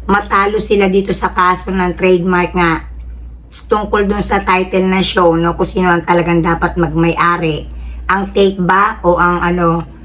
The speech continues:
ang grupo ng T V J, hindi sila nag-prepare na matalo,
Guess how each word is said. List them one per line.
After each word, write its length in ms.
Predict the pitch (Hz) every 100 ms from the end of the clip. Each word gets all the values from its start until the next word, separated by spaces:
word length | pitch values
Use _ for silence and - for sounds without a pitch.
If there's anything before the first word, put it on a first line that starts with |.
| - -
ang 560 | 175 175 175 175 175 175
grupo 400 | 185 190 190 185
ng 160 | 170
T 160 | 185 185
V 100 | 165 190
J, 120 | 156 170 160 160 156 - - - - -
hindi 240 | 226 240
sila 240 | 240 240 226
nag-prepare 1040 | 220 - 202 196 196 190 202 202 185 160 - - - - - -
na 480 | 202 202 202 202 202 202
matalo, 880 | 202 196 185 175 170 180 190 190